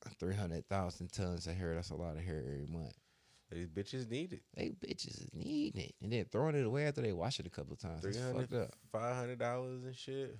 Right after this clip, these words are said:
Speaker 1: It's expensive as fuck.
Speaker 2: I don't know how they do it.
Speaker 1: Hmm. Waste of money. I mean, it make 'em pretty as fuck, though.
Speaker 2: For a little bit, kinda. I don't know.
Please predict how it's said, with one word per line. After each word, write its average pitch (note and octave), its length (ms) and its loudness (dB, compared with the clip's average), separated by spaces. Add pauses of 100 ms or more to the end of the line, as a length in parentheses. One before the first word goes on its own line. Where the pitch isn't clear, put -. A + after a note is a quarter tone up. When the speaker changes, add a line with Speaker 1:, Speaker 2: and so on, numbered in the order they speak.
(120)
Speaker 1:
It's - 100 -6
expensive F2+ 480 -2
as B1+ 100 -6
fuck. C#2 300 -2 (960)
Speaker 2:
I F#2+ 40 -4
don't G2 140 -4
know E2+ 100 -6
how F#2+ 100 -2
they A2 120 -6
do A#2 260 -6
it. - 80 -8 (920)
Speaker 1:
Hmm. D2+ 160 -2 (2000)
Waste - 280 0
of C2+ 60 -4
money. E2+ 180 2
I D2+ 40 2
mean, F2+ 120 2
it G#2 60 4
make A2+ 160 2
'em D2 80 -4
pretty G2+ 260 0
as D#2 80 -4
fuck, - 300 -2
though. - 160 -8 (460)
Speaker 2:
For F#3+ 100 0
a F#3 40 4
little F3 200 4
bit, D3 240 0
kinda. C#3 360 2 (180)
I F#2 40 -4
don't A#2 160 -4
know. A2 220 0